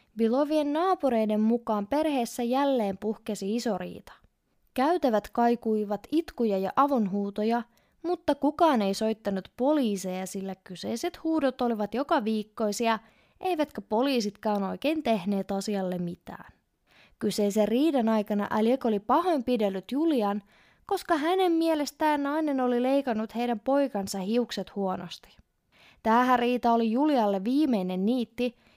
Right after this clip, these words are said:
ja hän lähti tekemään rikosilmoitusta, jossa kertoi, että hänen miehensä jatkuvasti pahoinpiteli häntä ja lapsiaan, ja mitä pidemmälle mennään, sitä pahemmiksi tilanteet muuttuvat.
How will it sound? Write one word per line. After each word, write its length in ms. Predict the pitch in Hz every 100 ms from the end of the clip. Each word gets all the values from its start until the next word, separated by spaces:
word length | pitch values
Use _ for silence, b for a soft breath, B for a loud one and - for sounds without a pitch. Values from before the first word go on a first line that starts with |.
| b
ja 100 | 403
hän 220 | 339 311 294
lähti 340 | 311 - 294
tekemään 460 | 285 277 269 262 240
rikosilmoitusta, 1080 | 269 269 233 247 226 208 190 208 - 233 208 b b b
jossa 260 | 415 - 285
kertoi, 420 | - 262 254 233
että 160 | 226 233
hänen 260 | 240 254
miehensä 480 | 226 254 269 247 233 208
jatkuvasti 640 | 226 262 - 247 208 - 202
pahoinpiteli 760 | 233 233 269 247 254 233 208
häntä 340 | 208 247 240 170
ja 120 | 165
lapsiaan, 600 | 196 - 262 254 254 240 b b b b
ja 100 | 277
mitä 220 | 262 233
pidemmälle 580 | 220 220 226 220 220 220
mennään, 420 | 220 220 226 226
sitä 220 | 233 240
pahemmiksi 640 | - 185 175 233 302 - 311
tilanteet 640 | 220 214 185 180 175 175
muuttuvat. 600 | 180 175 180 - - -